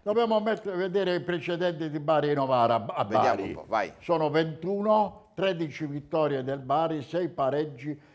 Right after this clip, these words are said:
Speaker 1: e due sole sconfitte in casa con il Novara, uno nel, negli anni trenta,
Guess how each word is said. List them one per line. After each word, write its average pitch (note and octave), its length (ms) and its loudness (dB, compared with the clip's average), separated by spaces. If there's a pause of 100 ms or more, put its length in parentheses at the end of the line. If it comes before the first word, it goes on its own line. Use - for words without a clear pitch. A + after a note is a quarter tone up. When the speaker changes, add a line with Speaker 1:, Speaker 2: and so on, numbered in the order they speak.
(120)
Speaker 1:
e C#3 160 -2
due E3+ 220 0
sole E3+ 320 0
sconfitte B2 1120 -6 (520)
in B2 220 -6
casa D3 440 0
con C3+ 220 -4
il C3 80 -4
Novara, B2 480 2
uno E3+ 640 0
nel, B2+ 380 -4
negli A#2+ 340 -6
anni C3 260 0
trenta, C3 880 -2